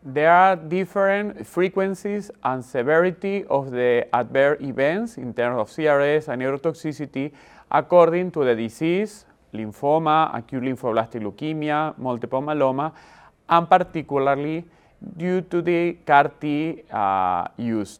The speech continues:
For example, if the car T is against C D nineteen or against B C N A. For example, neurotoxicity is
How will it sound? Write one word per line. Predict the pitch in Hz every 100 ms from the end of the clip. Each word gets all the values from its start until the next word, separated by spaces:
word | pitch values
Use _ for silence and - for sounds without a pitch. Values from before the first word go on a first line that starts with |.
| _
For | - 123
example, | 120 139 135 131 165 170
if | 123
the | 110 98
car | 127 139
T | - 151 165
is | 123 123
against | 120 110 110 107 -
C | 139
D | 160
nineteen | 175 170 143 135 147
or | - 147
against | 131 110 104 110 -
B | 113
C | 101 101
N | 92
A. | 87 76 - _ - _ -
For | 143
example, | 147 - 147 139 151 165 - _ _ -
neurotoxicity | 147 143 156 151 165 185 185 -
is | 160 151